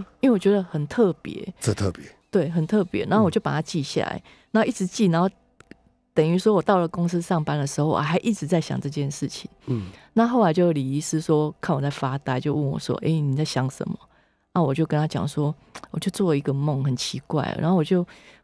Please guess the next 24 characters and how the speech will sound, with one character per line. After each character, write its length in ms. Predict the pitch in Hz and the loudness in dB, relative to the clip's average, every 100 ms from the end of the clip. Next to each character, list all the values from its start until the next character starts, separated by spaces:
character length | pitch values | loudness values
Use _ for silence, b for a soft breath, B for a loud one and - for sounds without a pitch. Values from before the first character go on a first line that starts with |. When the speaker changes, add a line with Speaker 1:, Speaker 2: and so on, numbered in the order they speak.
| _ | _
Speaker 1:
知 60 | 202 | 0
道 40 | |
到 140 | 180 175 | 2 2
底 60 | |
是 80 | 143 | 0
真 180 | 165 156 | 0 0
的 60 | 143 | 0
还 40 | |
是 40 | |
假 120 | 143 - | -2 -6
的。 120 | - | -4
然 100 | 156 | 0
后 40 | |
他 40 | 185 | 2
说 240 | 190 185 - b b b | 2 0 -2 b b b
：“啊， 60 | 220 | 0
你 60 | |
不 120 | 170 | 2
会 60 | 190 | 0
打 160 | - 127 | 0 0
电 180 | 165 | 2
话 140 | 165 160 | 4 2
去 320 | - - 147 | 0 0 2
呀？ 460 | 139 135 139 151 | 2 0 -2 -4